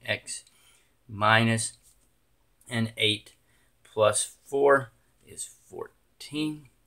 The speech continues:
And it is negative because when you, uh, are subtracting two negatives or adding two negatives, add and take the sign of the two numbers. Okay, now I plug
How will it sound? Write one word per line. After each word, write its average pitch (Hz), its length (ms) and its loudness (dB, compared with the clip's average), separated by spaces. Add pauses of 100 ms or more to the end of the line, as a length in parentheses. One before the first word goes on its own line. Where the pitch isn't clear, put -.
(680)
And 104 200 -8
it 107 180 -6
is 107 180 -6
negative 127 440 0
because 110 340 -6
when 107 160 -8
you, 104 200 -8 (500)
uh, - 300 -4 (140)
are 107 160 -12
subtracting 107 840 -2
two 123 240 -4
negatives 120 580 0
or 107 220 -4
adding 107 480 0
two 120 180 -6
negatives, 135 540 -2 (100)
add 117 400 4
and 110 140 -8
take 98 240 -14
the 92 80 -10
sign 98 360 -6
of 98 120 -14
the - 80 -16
two 107 200 -14
numbers. 165 540 -6 (680)
Okay, 135 280 0 (260)
now 113 320 6
I 104 180 0
plug 107 420 2